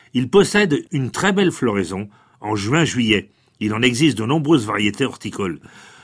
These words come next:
Ce rosier, dont les fruits sont les plus gros du genre rosa, est parfois indiqué comme plus intéressant pour la confection de confitures,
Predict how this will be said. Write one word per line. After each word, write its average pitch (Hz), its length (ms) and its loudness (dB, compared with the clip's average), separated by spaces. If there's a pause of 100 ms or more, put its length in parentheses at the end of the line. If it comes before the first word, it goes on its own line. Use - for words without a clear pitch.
(120)
Ce - 140 0
rosier, 175 420 6
dont 127 140 0
les 113 120 4
fruits 127 240 2
sont 107 180 -4
les 98 100 0
plus 127 220 0
gros 117 260 2
du 101 140 0
genre 87 200 -6
rosa, 120 460 0 (300)
est 117 80 0
parfois 165 460 -2
indiqué 123 520 2 (220)
comme 120 200 -2
plus 147 200 2
intéressant 135 580 -2
pour 113 200 -6
la 104 100 -4
confection 123 520 -4
de 107 100 -4
confitures, 101 640 -6